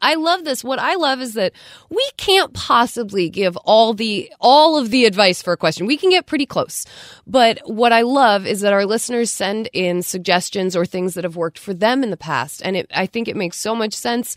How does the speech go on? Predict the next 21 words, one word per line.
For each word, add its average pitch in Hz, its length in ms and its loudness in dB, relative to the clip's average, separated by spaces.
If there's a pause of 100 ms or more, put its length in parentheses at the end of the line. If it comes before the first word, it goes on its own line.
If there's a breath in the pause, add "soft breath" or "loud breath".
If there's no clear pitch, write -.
(220 loud breath)
They 220 160 2
are 214 140 4
not 214 360 2
the 214 160 2
only 262 360 6
way 277 160 2
to 277 80 -2
do 269 180 -2
something, 294 420 -4
but 226 140 -6
they're 214 120 -2
just 196 260 -4
another 185 440 0
option. 151 520 -4
And 180 200 -2
Maureen 220 520 -2
called 180 420 -6
in 170 260 -4
with 165 160 -8
a 156 60 -12
thought. 156 400 -2